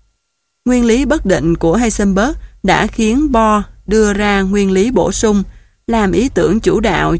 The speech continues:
cho cái sau này được gọi là diễn giải Copenhagen của thuyết lượng tử. Theo đó,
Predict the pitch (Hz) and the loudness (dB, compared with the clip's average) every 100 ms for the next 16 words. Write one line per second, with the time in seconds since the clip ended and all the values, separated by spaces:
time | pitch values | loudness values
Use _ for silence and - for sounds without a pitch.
0 | - 220 208 196 190 190 214 277 233 208 | -4 -2 0 0 0 -2 -2 -2 -2 0
1 | 202 175 170 170 175 151 180 196 175 160 | 0 0 0 0 0 0 2 2 0 -4
2 | - - 175 175 226 151 170 - 233 226 | -12 0 2 2 0 -2 -4 -2 -2 0
3 | 208 202 208 202 202 190 - _ - 180 | 0 0 -2 0 0 0 -6 _ -2 0
4 | 170 202 277 320 175 151 156 151 143 233 | 0 -2 -4 -2 -2 -2 -4 -4 -2 -6
5 | - - _ _ _ _ _ _ _ _ | -8 -20 _ _ _ _ _ _ _ _
6 | _ _ _ _ _ _ _ _ _ _ | _ _ _ _ _ _ _ _ _ _
7 | - 262 240 208 208 302 | -6 -2 2 4 4 2